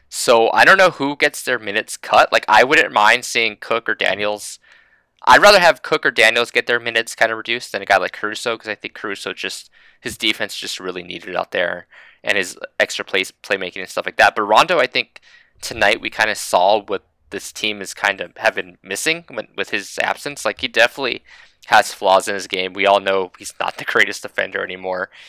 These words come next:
The negative kinda spacing he gives the team out there when he's on the floor, but I thought his playmaking, uh, was definitely an added plus, and I thought he was really good in that sense of finding his guys. And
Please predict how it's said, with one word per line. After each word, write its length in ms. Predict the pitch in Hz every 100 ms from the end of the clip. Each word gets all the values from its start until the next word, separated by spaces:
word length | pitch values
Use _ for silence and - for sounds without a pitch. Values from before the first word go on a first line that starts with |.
| - _ -
The 100 | 104
negative 560 | 101 98 101 104 95
kinda 200 | - 101
spacing 520 | - - 98 92 107 95
he 120 | 104
gives 340 | - 95 90
the 80 | 104
team 240 | - 98
out 160 | 92 92
there 100 | 98
when 120 | 90
he's 100 | 85
on 100 | 90
the 80 | 92
floor, 320 | - 120 127
but 240 | - 87 - _ - _
I 100 | -
thought 160 | 110 120
his 140 | 110
playmaking, 800 | - 113 110 110 - 95 92 -
uh, 340 | 78 82 - - _ -
was 180 | 95
definitely 420 | - 101 - 110 95
an 100 | 95
added 280 | - 92 90
plus, 380 | - 101 95 -
and 100 | 101
I 20 |
thought 260 | 98 101 -
he 80 | 110
was 260 | 92 -
really 200 | 101 95
good 220 | 90 95 92
in 80 |
that 180 | 92 95
sense 300 | - 98 -
of 60 | -
finding 340 | - 95 95
his 140 | 92 -
guys. 400 | 95 92 92
And 100 | -